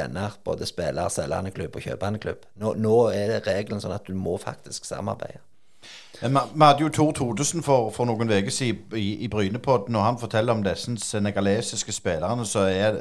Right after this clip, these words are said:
Speaker 2: det mange av i, i norsk eliteserie også. Em, dette med det der moralske aspektet s-, som agent og sånn, tenker du noe på det, eller, eller, eller, eller, eller er det ganske oversiktlig i dag?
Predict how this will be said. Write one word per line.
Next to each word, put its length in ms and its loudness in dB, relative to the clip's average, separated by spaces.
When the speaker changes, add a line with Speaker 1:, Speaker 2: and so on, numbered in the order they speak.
Speaker 2:
det 160 -6
mange 320 4
av 120 6
i, 40 2
i 60 2
norsk 440 0
eliteserie 560 0
også. 320 0
Em, 140 0
dette 320 4
med 160 6
det 140 8
der 180 10
moralske 720 6
aspektet 800 2
s-, 240 -4
som 320 2
agent 500 0
og 80 -6
sånn, 160 2
tenker 400 0
du 80 4
noe 400 0
på 80 4
det, 160 8
eller, 600 6
eller, 240 4
eller, 180 4
eller, 320 2
eller 240 4
er 160 6
det 80 0
ganske 460 2
oversiktlig 560 -2
i 60 -8
dag? 260 -12